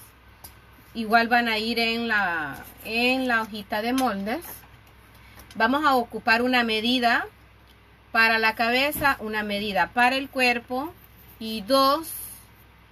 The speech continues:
esferas de otra medida para las patitas.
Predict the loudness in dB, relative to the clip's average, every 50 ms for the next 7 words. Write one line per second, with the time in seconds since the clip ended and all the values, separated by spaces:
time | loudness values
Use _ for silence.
0 | -20 -20 -20 -12 -6 -6 -6 -4 -2 2 2 4 4 4 2 2 0 -2 -4 -4
1 | -6 -4 -2 -4 -4 -2 -2 0 0 0 0 0 0 0 0 0 -2 -2 -2 0
2 | -2 -2 -2 -4 -10 -16 -20 -20 -20 -20 -20 -20 -16 -4 0 2 4 4 4 4
3 | 2 -2 -2 -6 -8 -8 -6 -8 -14 -14 -14 -18 -20